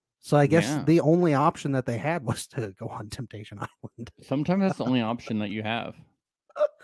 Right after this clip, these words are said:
Speaker 1: I'm so worried all the time that my partner's gonna cheat. I think the only way out of this is to <laughs> go to Temptation Island.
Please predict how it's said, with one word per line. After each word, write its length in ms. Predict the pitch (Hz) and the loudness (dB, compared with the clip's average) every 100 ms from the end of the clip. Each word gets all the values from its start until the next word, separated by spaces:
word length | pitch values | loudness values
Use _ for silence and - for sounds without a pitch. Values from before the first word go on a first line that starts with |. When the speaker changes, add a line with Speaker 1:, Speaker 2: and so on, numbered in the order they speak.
| - - - - - _ | -20 -20 -20 -20 -20 _
Speaker 1:
I'm 240 | 151 185 175 | 2 2 2
so 260 | - 196 | 4 4
worried 500 | 240 170 175 170 156 | 6 6 6 6 6
all 260 | 147 147 147 | 4 2 2
the 100 | 151 | 0
time 600 | - 143 131 117 110 107 _ _ _ _ - | -4 -4 -2 -4 -8 -14 _ _ _ _ -4
that 160 | 143 | -2
my 120 | 143 143 | 2 0
partner's 400 | 131 143 143 127 | 0 -4 -4 -4
gonna 200 | 131 117 | -4 -6
cheat. 400 | - - 139 - | -8 -4 -4 -4
I 120 | 135 | -6
think 680 | - - - - 160 151 151 - - - 147 | -6 -10 -18 -4 -2 -2 -4 -12 -20 -8 -2
the 120 | 151 | -2
only 300 | 139 139 135 | 0 -2 0
way 220 | 123 120 | 0 -2
out 160 | 113 113 | -4 -6
of 80 | 104 | -8
this 220 | 107 - | -10 -10
is 120 | 110 | -6
to 520 | 135 139 101 101 - | -2 0 0 -2 -6
<laughs> 40 | - | -6
go 220 | - 135 | 0 0
to 120 | - | 0
Temptation 600 | - 185 - 143 - - - | -8 -8 -6 -4 -6 -8 -10
Island. 480 | 117 139 110 87 | -8 -6 -8 -12